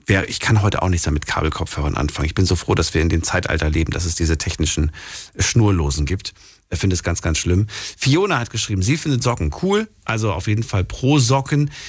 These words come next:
sagt aber, ich mag nicht materielle Geschenke. Das sind für mich die besonderen Geschenke. Sprich, man schenkt jemandem zum Beispiel einen Gem-, Gutschein für ein gemeinsames, äh, Abendessen oder was gibt's noch alles, was man machen kann? Für,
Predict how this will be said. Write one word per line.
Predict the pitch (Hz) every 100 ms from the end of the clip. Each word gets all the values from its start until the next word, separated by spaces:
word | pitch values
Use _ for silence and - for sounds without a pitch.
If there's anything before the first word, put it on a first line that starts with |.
| -
sagt | 113 113 139 147
aber, | 131 135 -
ich | - -
mag | 113 120 131 -
nicht | 120 135 - 131
materielle | 113 - 101 98 98 104
Geschenke. | 101 - 101 87
Das | 90 95
sind | 123
für | 110 113
mich | 127 -
die | 113
besonderen | 104 98 98 113 95 92
Geschenke. | 85 - 90 82 80
Sprich, | - 127 135 - - - -
man | 98
schenkt | - - 113 113
jemandem | 120 107 104
zum | -
Beispiel | 101 98 - 90
einen | 98
Gem-, | 98 101 98 -
Gutschein | 143 170 - 135 135
für | - -
ein | 101
gemeinsames, | 101 98 92 113 107 107 101 107 101 - - - - - _ - -
äh, |
Abendessen | 101 90 87 90 - 87 85 - 85 82 80
oder | - 98 95 92 92 90 -
was | -
gibt's | - - 95
noch | 127 -
alles, | 71 78
was | -
man | 82
machen | 80 76 80
kann? | -
Für, | 123